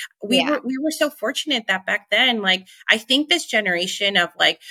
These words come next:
Speaker 1: we love to travel. Like, I get that all the time when I'm traveling with my kids, that, that people, the older people look at us and they, like, cross-eyed 'cause they're like, you know, "You know, when I was your age, we didn't go on vacation <laughs> when we had kids."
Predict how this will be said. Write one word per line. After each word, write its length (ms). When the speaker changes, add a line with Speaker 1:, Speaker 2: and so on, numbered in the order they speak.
Speaker 1:
we 80
love 180
to 120
travel. 720
Like, 100
I 80
get 200
that 120
all 120
the 80
time 440
when 100
I'm 120
traveling 380
with 200
my 100
kids, 480
that, 160
that 220
people, 320
the 60
older 240
people 260
look 180
at 80
us 180
and 120
they, 80
like, 200
cross-eyed 560
'cause 140
they're 120
like, 140
you 140
know, 340
"You 100
know, 100
when 100
I 160
was 180
your 120
age, 400
we 120
didn't 200
go 320
on 100
vacation 680
<laughs> 100
when 180
we 200
had 240
kids." 520